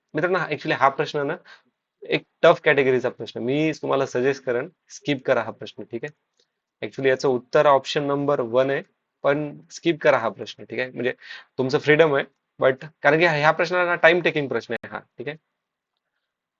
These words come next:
तर आपण पुढचा प्रश्न पाहूयात. जर झिरो पॉइंट तीन अँपिअर इतकी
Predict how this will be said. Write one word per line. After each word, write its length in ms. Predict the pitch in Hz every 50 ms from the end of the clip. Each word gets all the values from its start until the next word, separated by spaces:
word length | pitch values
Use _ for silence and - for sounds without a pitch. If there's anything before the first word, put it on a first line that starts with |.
| _ _ -
तर 40 |
आपण 220 | 165 - - 139 139
पुढचा 300 | - - 139 135 - 156
प्रश्न 300 | 139 147 135 - - 135
पाहूयात. 380 | 135 123 117 120 131 139 - _ _ _ _ _ - 127 110
जर 320 | 123 156 175 175 156 139 - - _ _ _ _ _ _ _ _ _ _ _ _ _ _ _ _ _ _ _ _ _ _ -
झिरो 400 | 113 101 104 123 135 147 165 175
पॉइंट 320 | 170 170 175 165 170 170 170 - _ _ _ _ _ _ -
तीन 220 | 160 160 180 185 - - _ -
अँपिअर 400 | 135 135 131 123 131 139 135 131
इतकी 440 | - 139 127 - _ - 139 143